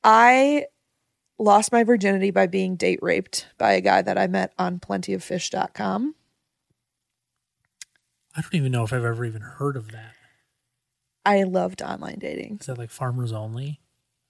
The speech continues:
Speaker 2: but for, like, fish
Speaker 1: No, it was,
Speaker 2: enthusiasts?
Speaker 1: it was, like, the free dating site when dating sites were new.
Speaker 2: Hmm.
Speaker 1: That and OkCupid and Tinder was, like, brand new.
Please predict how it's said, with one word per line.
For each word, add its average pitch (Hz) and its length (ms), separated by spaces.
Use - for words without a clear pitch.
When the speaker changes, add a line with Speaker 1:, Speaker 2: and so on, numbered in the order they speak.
Speaker 2:
but 117 100
for, 120 160
like, 113 180
fish 214 100
Speaker 1:
No, 220 320
it 214 80
was, 240 160
Speaker 2:
enthusiasts? 180 280
Speaker 1:
it 233 100
was, 233 160
like, 226 220
the 226 80
free 220 380
dating 190 340
site 180 300
when 175 360
dating 180 280
sites - 320
were - 80
new. - 340
Speaker 2:
Hmm. 120 60
Speaker 1:
That 202 480
and 185 440
OkCupid 180 920
and 170 460
Tinder 277 360
was, 180 280
like, 170 280
brand 175 760
new. 127 420